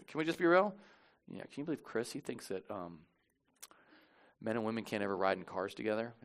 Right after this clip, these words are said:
and, uh, he's going around enforcing it. And so, um,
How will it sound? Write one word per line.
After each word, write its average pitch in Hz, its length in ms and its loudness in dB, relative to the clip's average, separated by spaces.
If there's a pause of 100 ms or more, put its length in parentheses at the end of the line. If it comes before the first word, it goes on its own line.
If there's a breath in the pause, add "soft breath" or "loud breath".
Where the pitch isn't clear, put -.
and, 95 380 -6
uh, 92 280 -2
he's 123 180 -10
going 160 180 -4
around 110 180 -2
enforcing 87 440 -8
it. - 180 -20 (760 soft breath)
And 107 160 -6
so, 101 500 4
um, 95 340 0